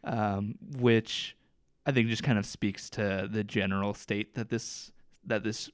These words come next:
franchise is in. Um, hopefully this is a good show, um, 'cause, again, once upon a time, I really, really loved Game of Thrones. Um, but yeah, we'll see how this goes. I feel like the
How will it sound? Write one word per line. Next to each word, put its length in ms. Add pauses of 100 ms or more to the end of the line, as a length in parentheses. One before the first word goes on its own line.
franchise 520
is 200
in. 320 (360)
Um, 440 (240)
hopefully 320
this 200
is 80
a 40
good 240
show, 340 (520)
um, 560 (120)
'cause, 400 (160)
again, 440 (100)
once 200
upon 160
a 40
time, 200
I 120
really, 580
really 400
loved 320
Game 180
of 60
Thrones. 380 (480)
Um, 560 (420)
but 120
yeah, 180 (180)
we'll 80
see 180
how 120
this 180
goes. 420 (320)
I 120
feel 140
like 200
the 320